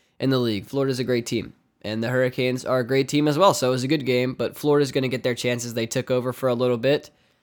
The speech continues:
um, and then it was, you know, it was not looking good for the Canes. They were down. It was two one. Right at the end of the third period, Vincent Trocheck gets a pass from behind the net from, I believe it was Marty Necas,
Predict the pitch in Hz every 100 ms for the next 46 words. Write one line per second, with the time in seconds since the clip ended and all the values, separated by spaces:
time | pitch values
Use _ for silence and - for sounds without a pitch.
0 | _ - 120 123 120 117 110 - - 117
1 | 120 120 120 117 - 117 117 107 - 117
2 | 117 123 117 127 143 151 151 147 147 160
3 | 165 143 156 156 151 135 117 110 131 143
4 | 143 113 113 - 175 151 135 131 131 131
5 | - _ _ _ - 135 156 165 156 151
6 | 143 135 123 139 135 127 135 127 123 120
7 | 131 127 - 135 127 135 123 - 131 -
8 | 131 127 127 127 127 123 113 123 123 -
9 | 120 113 113 135 135 107 113 123 113 110
10 | 123 120 110 104 -